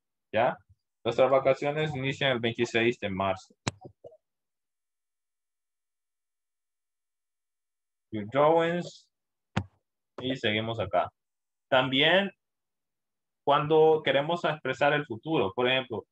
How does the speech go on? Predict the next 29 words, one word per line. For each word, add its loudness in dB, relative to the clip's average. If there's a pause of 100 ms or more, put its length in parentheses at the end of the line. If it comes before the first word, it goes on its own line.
"She'll 2
see -6
you -2
before -2
she -6
leaves." -4 (600)
Ella 2
te 0
verá 2
antes -2
de -2
que -6
se -2
vaya. 2 (800)
"I'll 4
give 0
it -4 (420)
to -4
her 2
when -2
she -4
arrives." 0 (200)
Se -4
lo 2
voy 4
a 4
dar 0
a 4
ella 2